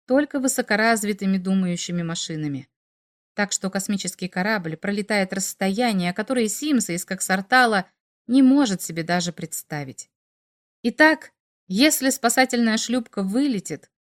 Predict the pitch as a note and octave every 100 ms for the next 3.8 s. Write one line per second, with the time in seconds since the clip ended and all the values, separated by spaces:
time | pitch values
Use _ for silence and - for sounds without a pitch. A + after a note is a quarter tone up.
0 | _ - F#3 F#3 G3 G3+ G#3 F3 E3+ F#3
1 | G3+ F3 - F3+ F#3 E3+ F#3 A3 - G3+
2 | F3+ F#3 F#3+ A3 F#3+ F3 F3 G3 F#3+ -
3 | F3+ - F3+ G#3 G#3+ E3+ D#3